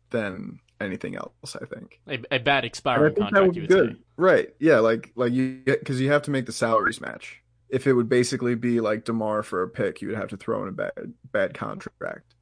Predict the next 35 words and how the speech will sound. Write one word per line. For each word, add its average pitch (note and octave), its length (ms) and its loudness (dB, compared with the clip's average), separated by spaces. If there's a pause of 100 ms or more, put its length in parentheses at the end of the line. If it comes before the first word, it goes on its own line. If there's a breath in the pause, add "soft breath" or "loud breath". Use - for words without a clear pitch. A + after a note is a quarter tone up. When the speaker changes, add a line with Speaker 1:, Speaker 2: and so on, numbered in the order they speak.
(220)
Speaker 1:
And C3+ 220 2
then C3 480 2 (140)
as, C3 280 0
as B2+ 280 0
far D3+ 300 4
as C#3+ 140 2
LaMarcus B2+ 460 -2
Aldridge, A#2+ 640 0
I A#2 100 -4
mean, G#2+ 520 -6 (360)
a C#3+ 60 -2
name C3 240 4
you B2 40 6
see C3 180 2
a B2 80 6
lot A#2 180 4
is G#2+ 180 -2
Whiteside, G#2 580 0
sending G#2+ 280 -4
him G#2 100 -6
back G#2 200 0
to G#2 80 -8
Portland. G#2+ 680 -6 (480)
I A#2 140 2
don't, A2+ 80 2
I G#2 180 2
don't A2 120 0
know F#2+ 120 0
about G2 240 0
that. G#2 300 0 (200)
It C#3+ 120 2
de-, C#3+ 260 0
it D#3 80 2
depends, B2 600 -2 (100)
but A#2 440 2